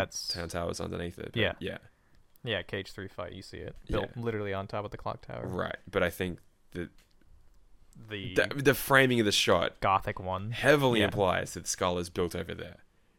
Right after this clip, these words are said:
Speaker 1: Yeah.
Speaker 2: Again, unless
Speaker 1: I would agree with that.
Speaker 2: like,
Speaker 1: Yeah.
Speaker 2: why,
Speaker 1: Unless
Speaker 2: why
Speaker 1: it's just
Speaker 2: pan,
Speaker 1: being
Speaker 2: like, why do that, though? Like, why pan across to the
Speaker 1: Yeah,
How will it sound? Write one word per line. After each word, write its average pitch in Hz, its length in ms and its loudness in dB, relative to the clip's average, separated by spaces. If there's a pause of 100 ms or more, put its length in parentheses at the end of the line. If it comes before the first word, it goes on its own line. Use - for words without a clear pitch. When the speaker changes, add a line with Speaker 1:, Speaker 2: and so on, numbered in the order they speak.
(640)
Speaker 1:
Yeah. 90 180 -2 (260)
Speaker 2:
Again, 92 240 0
unless 92 240 0
Speaker 1:
I 110 60 6
would 101 120 2
agree 92 200 -4
with 90 100 -6
that. 92 240 -4 (100)
Speaker 2:
like, 95 160 0
Speaker 1:
Yeah. 95 60 -6
Speaker 2:
why, 95 340 6
Speaker 1:
Unless 127 280 6
Speaker 2:
why 98 220 8
Speaker 1:
it's - 20 4 (100)
just - 40 -4
Speaker 2:
pan, 101 260 0
Speaker 1:
being 98 240 -6 (220)
Speaker 2:
like, 95 140 -4
why 92 340 0
do 92 240 -8
that, - 180 -14
though? - 160 -16
Like, 107 120 -8
why 101 220 -6
pan 107 260 -6
across 92 340 -8
to 92 80 -12
the 87 200 -10 (800)
Speaker 1:
Yeah, 95 180 -2